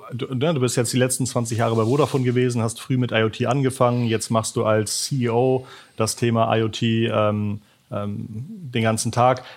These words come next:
Falls du jetzt nochmal der junge Matthias wärst und eine Ausbildung machen würdest, in welche Richtung würdest du gehen? Also gibt's irgendwas in diesem ganzen Markt, wo du sagst, "Oh, da ist ein Megamangel, da wird's die nächsten Jahre ganz, ganz viel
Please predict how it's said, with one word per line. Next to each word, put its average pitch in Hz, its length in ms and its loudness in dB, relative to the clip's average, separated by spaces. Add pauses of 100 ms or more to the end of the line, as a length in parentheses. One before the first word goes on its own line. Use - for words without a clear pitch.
Falls 139 400 0
du - 80 -2
jetzt 135 300 0
nochmal 117 640 2 (300)
der 113 100 4
junge 131 200 2
Matthias 127 540 0
wärst 107 480 0
und 110 260 -4
eine 113 120 0
Ausbildung 113 480 0
machen 104 260 0
würdest, 101 480 -2 (320)
in 113 140 0
welche 123 320 2
Richtung 117 460 -2
würdest 110 280 -2
du 107 80 -2
gehen? 110 240 0
Also 107 160 -4
gibt's 117 220 -2
irgendwas 123 400 0
in 117 80 -2
diesem 113 200 -2
ganzen 110 300 -2
Markt, 110 260 2
wo 110 40 -6
du 107 80 -2
sagst, 104 280 -2
"Oh, 110 220 2
da 107 80 -4
ist 110 240 -6
ein 113 140 0
Megamangel, 117 800 2 (300)
da 107 140 0
wird's 113 200 -2
die 117 100 -2
nächsten 113 320 -2
Jahre 110 320 2
ganz, 113 280 -2
ganz 113 200 -2
viel 113 340 0